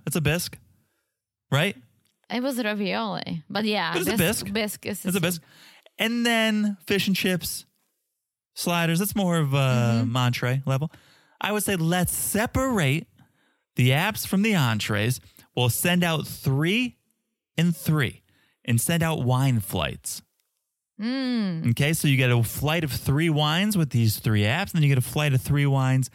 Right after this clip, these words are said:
Speaker 1: with these three entrees.
Speaker 2: Nice. But they're all the same size, so you cannot say these are apps and these are entrees.
Speaker 1: I'm just saying, that let's, if we needed to group them, let's group them. Uh, you, you don't want a tartare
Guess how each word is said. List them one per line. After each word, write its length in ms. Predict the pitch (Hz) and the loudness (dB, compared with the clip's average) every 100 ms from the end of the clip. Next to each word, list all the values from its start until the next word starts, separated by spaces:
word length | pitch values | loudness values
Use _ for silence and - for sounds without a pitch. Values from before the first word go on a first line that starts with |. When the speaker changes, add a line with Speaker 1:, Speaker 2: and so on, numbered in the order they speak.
| - - | -18 -6
Speaker 1:
with 120 | 127 - | -4 0
these 220 | 107 104 | 0 0
three 200 | 104 95 | 0 0
entrees. 580 | 90 - - - - - _ | 0 -4 -8 -12 -14 -16 _
Speaker 2:
Nice. 600 | 214 226 208 - 202 - - | -4 -4 -4 -6 -6 -6 -8
But 300 | 190 226 220 - | -4 -4 -4 -2
they're 120 | 269 | 0
all 180 | 277 269 | 0 0
the 120 | 240 | -2
same 240 | 240 208 | -2 -4
size, 400 | 196 220 190 180 | -2 -2 -4 -4
so 100 | - | -4
you 80 | 202 | -4
cannot 340 | 208 208 202 - | -2 -4 -4 -6
say 340 | - 202 190 | -4 -2 -2
these 260 | 196 185 170 | -2 -2 -2
are 120 | 185 | -4
apps 440 | - 190 185 180 202 | -2 -2 -2 -4 -4
and 120 | 196 | -2
these 220 | 185 170 | -2 -2
are 160 | 190 175 | -2 -2
entrees. 360 | 180 180 185 466 | -2 -2 -2 -2
Speaker 1:
I'm 80 | - | 0
just 220 | 349 165 | -2 0
saying, 320 | 214 202 190 | 2 2 0
that 80 | - | 0
let's, 280 | 170 - - - | -2 -4 -8 -4
if 160 | 139 160 | -2 2
we 100 | 151 | 4
needed 280 | 160 151 143 | 4 2 0
to 80 | |
group 340 | 127 120 143 147 | 0 2 2 0
them, 380 | 92 82 131 - - _ | -2 -2 -2 -4 -12 _
let's 220 | 131 139 - | 0 0 -2
group 280 | - 113 - | 0 0 2
them. 340 | 117 131 127 - | 2 2 -2 -4
Uh, 60 | |
you, 160 | 143 151 | -4 -2
you 240 | 123 170 | 0 0
don't 260 | 170 170 147 | 2 0 0
want 240 | 151 143 | 0 0
a 80 | 131 | 0
tartare 800 | 120 123 120 - 127 120 110 101 | 2 0 0 0 0 2 0 -2